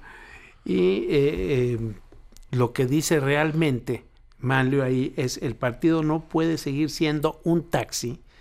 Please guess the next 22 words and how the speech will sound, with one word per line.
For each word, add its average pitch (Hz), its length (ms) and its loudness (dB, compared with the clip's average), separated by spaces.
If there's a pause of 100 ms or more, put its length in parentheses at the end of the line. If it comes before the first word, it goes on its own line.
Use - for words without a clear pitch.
(360)
que 147 140 0
traslada 151 580 2
de 151 180 2
un 170 200 4
lugar 151 280 2
a 147 100 2
otro 139 360 -2
personas 156 480 0
que 135 140 -4
no 139 160 0
tengamos 143 640 -2
la 123 140 -6
seguridad 127 500 0
que - 140 -6
van 127 180 -2
a 135 60 -4
cumplir 131 340 -4
con 131 160 -4
la 123 60 0
obligación 127 520 -4
del 135 140 -2
partido, 151 560 0